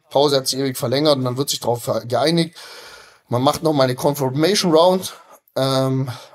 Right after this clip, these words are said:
wo man im Finale nochmal Vergleiche macht, die dann so sind, wie die ganzen Kampfrichter es wollen. Und ja, das hat man auch gemacht. Jetzt ist natürlich so, ganz ehrlich,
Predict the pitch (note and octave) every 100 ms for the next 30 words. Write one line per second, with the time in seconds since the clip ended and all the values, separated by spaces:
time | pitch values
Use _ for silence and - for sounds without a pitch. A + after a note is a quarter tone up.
0 | - C3+ C3 B2+ B2 B2 B2+ C3+ C#3+ B2+
1 | D3+ F3 E3 E3 D3 D3 D3+ D#3+ C#3+ D3
2 | - - - - - C3 B2+ B2+ C3+ C3
3 | C3 B2 A#2 B2+ C3 - D#3 D#3+ D#3 A#2+
4 | A2 C3+ E3+ F#3 G3+ - - - - -
5 | _ _ _ - - A#2+ A#2+ A#2 A#2 A#2
6 | - - - - - - _ _ - B2
7 | A#2 A#2 A2+ C#3+ D#3 B2+ C#3 C#3 C3+ C#3
8 | - - _ _ _ _ _ _ - C#3
9 | D3+ D#3+ D3 F3 D3+ D3 E3 D#3 C#3+ C#3+
10 | C#3+ D#3 E3+ F3